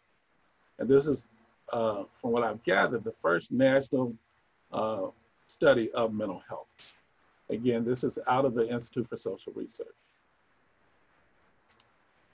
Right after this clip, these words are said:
So if you go between nineteen forty-eight and nineteen seventy-eight,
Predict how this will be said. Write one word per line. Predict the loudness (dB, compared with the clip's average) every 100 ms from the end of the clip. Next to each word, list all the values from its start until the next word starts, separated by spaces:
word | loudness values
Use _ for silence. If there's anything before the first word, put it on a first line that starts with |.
| _ _ -2
So | 2
if | 4
you | 2 6
go | 8 8
between | 6 2 2 4
nineteen | 4 2 0 0 2 2
forty-eight | 2 2 4 2 2
and | 2 0
nineteen | 2 0 0 -4 -4
seventy-eight, | 0 0 2 0 -2 -4